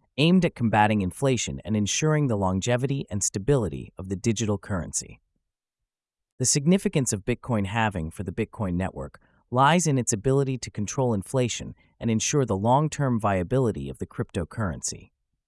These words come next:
By halving the rewards that miners receive for adding new blocks to the blockchain, the rate at which new Bitcoins are created is slowed down. This deliberate slowing mirrors the extraction of a finite resource, much like gold mining,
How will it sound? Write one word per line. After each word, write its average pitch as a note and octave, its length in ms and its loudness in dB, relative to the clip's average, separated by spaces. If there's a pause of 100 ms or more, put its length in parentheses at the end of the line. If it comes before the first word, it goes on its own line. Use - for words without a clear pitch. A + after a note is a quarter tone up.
(440)
By B2+ 140 6
halving F3+ 420 6
the E3+ 80 4
rewards A2+ 560 2
that - 140 -4
miners A2+ 420 2
receive G2 400 -2
for - 180 -10
adding G#2+ 320 2
new B2 140 6
blocks G#2+ 460 0
to - 120 -6
the F2 80 -6
blockchain, G2 600 -4 (460)
the A2+ 80 0
rate D#3+ 260 4
at F3 120 0
which A#2+ 220 -2
new A#2+ 140 4
Bitcoins A2 500 -2
are F2+ 80 -4
created A#2+ 540 -2 (180)
is - 120 -2
slowed A#2+ 460 2
down. G2+ 360 -4 (720)
This F#3 200 2
deliberate D3+ 480 0
slowing G2+ 520 0 (220)
mirrors E3+ 360 4
the A#2 120 -2
extraction B2+ 680 0
of F#2 100 -4
a F#2 60 -4
finite A#2+ 520 -2
resource, G#2 640 -6 (380)
much C#3 280 0
like A#2 280 0
gold A#2+ 260 2
mining, B1+ 460 -6